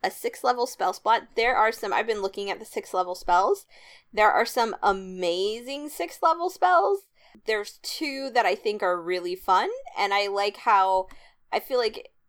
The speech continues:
cleric spells are great because cleric spells come in a dichotomy. Like, if you look da-, like, there's a lot of things that do literally the opposite of each other, which I think is really cool.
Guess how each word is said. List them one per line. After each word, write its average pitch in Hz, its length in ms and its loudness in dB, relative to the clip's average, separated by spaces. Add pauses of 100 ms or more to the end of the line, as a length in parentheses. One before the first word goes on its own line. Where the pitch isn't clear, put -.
(140)
cleric 277 300 2
spells 320 240 0
are 254 80 0
great 294 320 -2
because 226 300 -4
cleric 233 260 -2
spells 233 240 -2
come 208 260 -2
in 220 80 -4
a 196 60 -2
dichotomy. 175 840 0 (280)
Like, 185 320 -2
if 202 160 -6
you 220 120 -10
look 202 320 -2
da-, 180 300 0
like, 196 200 -6
there's 214 180 -4
a 226 60 -8
lot 208 260 4
of 202 80 -12
things 196 280 -12
that 175 140 -10
do 180 460 -10 (340)
literally 220 460 2
the 175 120 -4
opposite 151 460 0
of 143 100 -8
each 151 180 -12
other, 117 220 -6
which 139 140 -8
I 160 80 -8
think 160 180 -12
is 160 140 -8
really 147 240 -8
cool. 170 300 -6